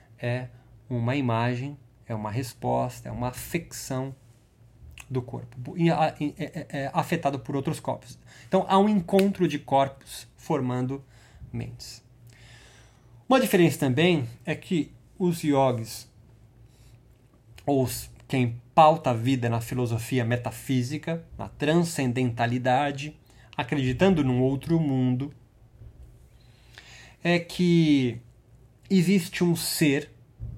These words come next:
um tal de um eu, que é imaculado dentro de você. Você já é a priori. Essa é a mais difícil de tirar da sua cabecinha. Não que eu queira tirar, mas pra explicar.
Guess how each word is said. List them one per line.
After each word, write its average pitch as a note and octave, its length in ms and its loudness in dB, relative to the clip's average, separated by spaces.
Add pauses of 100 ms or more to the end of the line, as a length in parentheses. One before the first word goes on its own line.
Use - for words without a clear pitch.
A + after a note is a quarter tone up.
(1160)
um C#3+ 460 0
tal D#3 280 2
de B2+ 140 -4
um B2+ 300 4
eu, C3+ 420 2 (1600)
que - 120 -4
é - 20 2
imaculado C3+ 600 2
dentro B2 160 0
de B2 80 -6
você. A#2+ 420 -6 (960)
Você C#3+ 600 -4 (320)
já C3 300 4
é B2+ 140 4
a D3+ 60 4
priori. A2+ 460 -2
Essa C#3+ 680 -4
é D#3 100 0
a C3 120 2
mais D3 380 0
difícil C#3 400 -2
de C#3+ 100 -4
tirar C3+ 220 0
da C3+ 80 -2
sua C#3+ 160 -4
cabecinha. B2 600 -4 (480)
Não B2+ 160 -4
que D#3 60 -4
eu E3+ 60 0
queira B2 200 -4
tirar, A2 380 -6
mas A2+ 180 -14
pra - 140 -2
explicar. B2 600 -4